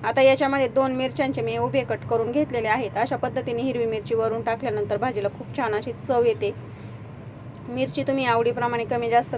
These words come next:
करू शकता. मिरची टाकून घेतल्यानंतर एक मिनिटभरासाठी पुन्हा आपण भाजी ही एकत्र करून घेतलेली आहे, कमी गॅसवरती शिजवून घेतलेली आहे. आता याच्यामध्ये आपण टाकून घेऊया बारीक चिरलेली कोथिंबीर.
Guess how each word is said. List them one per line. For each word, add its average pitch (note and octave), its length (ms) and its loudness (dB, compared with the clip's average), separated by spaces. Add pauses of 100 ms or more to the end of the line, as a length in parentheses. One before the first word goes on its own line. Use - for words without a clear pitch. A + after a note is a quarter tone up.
करू A#3+ 220 4
शकता. B3+ 360 -2 (1300)
मिरची C#4 260 4
टाकून D4 320 8
घेतल्यानंतर B3 480 4
एक C4 240 2
मिनिटभरासाठी B3 680 2
पुन्हा B3+ 300 2
आपण B3 220 2
भाजी A#3+ 280 2
ही A#3+ 160 -2 (480)
एकत्र C4 320 4
करून B3+ 320 2
घेतलेली C4 380 2
आहे, A3 200 2
कमी A#3+ 280 0
गॅसवरती A#3 460 0
शिजवून A#3+ 400 0
घेतलेली C4 340 0
आहे. G#3 240 2
आता A3 220 0
याच्यामध्ये B3 460 0
आपण A3 220 0
टाकून A#3+ 320 0
घेऊया A3+ 260 4
बारीक A3 320 4
चिरलेली A3 340 0
कोथिंबीर. A#3 520 0